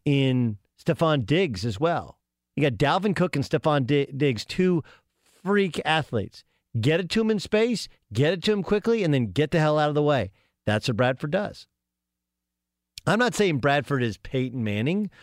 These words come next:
or Bradford is Tom Brady or Aaron Rodgers. I'm not. But your perception of Sam Bradford is he's a bottom five starting quarterback in the league.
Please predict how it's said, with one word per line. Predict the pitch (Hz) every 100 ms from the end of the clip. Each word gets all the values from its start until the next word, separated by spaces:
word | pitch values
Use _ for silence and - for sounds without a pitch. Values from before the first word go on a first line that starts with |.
| -
or | 107
Bradford | 85 127 127 131 117
is | 104
Tom | - 120 113 101
Brady | 107 120 165
or | 113
Aaron | 110 113
Rodgers. | 107 127 151 147
I'm | 139 147
not. | 226 202 92 - _ _ _ _ _ _ _ _ _
But | 175 180
your | 165
perception | - 156 - 220 254 - 226 175
of | 131 120 117 107 -
Sam | 151 127 107
Bradford | 123 117 104 127
is | 127 120 113 107 - _ _ -
he's | 139 131
a | 139 127
bottom | 135 131 139 127
five | 127 127 110
starting | 131 123
quarterback | 113 117 123 107 117 104
in | 113
the |
league. | 139 147 135